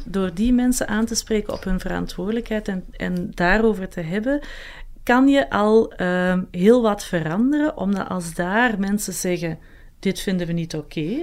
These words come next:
en daar mensen in groep veel sterker dan alleen, slachtoffer is alleen, in groep reageren, "Hey, dit is niet de manier," ehm, is een, is een pester op dat moment veel minder sterk en, en is de kans dat het pesten gewoon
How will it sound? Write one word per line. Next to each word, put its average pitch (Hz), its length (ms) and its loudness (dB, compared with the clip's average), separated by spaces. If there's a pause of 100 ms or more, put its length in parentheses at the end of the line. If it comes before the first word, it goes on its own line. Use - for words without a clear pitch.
en 180 160 -2
daar 180 280 4
mensen 202 320 0
in 180 160 -4
groep 208 420 0
veel - 260 -6
sterker 208 520 -6
dan 185 120 -4
alleen, 185 420 0 (180)
slachtoffer 196 600 -4
is 185 120 -2
alleen, 185 400 0
in 185 140 -2
groep 214 220 2
reageren, 170 640 -2
"Hey, 175 380 0 (340)
dit 208 180 -4
is - 140 -2
niet 214 220 6
de 220 80 2
manier," 208 680 4 (440)
ehm, 175 360 4 (1200)
is 240 240 4
een, 208 280 4
is 208 200 0
een 185 140 2
pester 233 380 2
op 180 160 0
dat 185 140 2
moment 208 720 4 (100)
veel 214 440 6
minder 202 380 4
sterk 247 560 -4
en, 185 300 -2
en 170 280 -4
is 170 200 -6
de 175 80 -6
kans 202 260 -2
dat 208 80 -2
het 180 140 -6
pesten 202 300 -6
gewoon 165 200 -8